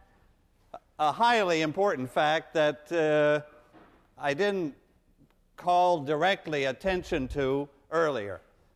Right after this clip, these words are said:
Suppose I have a matrix and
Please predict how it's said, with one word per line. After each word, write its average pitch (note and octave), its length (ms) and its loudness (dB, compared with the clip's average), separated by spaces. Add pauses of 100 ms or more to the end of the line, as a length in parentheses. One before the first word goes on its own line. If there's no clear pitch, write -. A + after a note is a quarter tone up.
(140)
Suppose B3+ 580 2
I F#3+ 140 4
have F#3+ 160 2
a F#3 80 0
matrix E3 680 -4 (1400)
and E3+ 600 0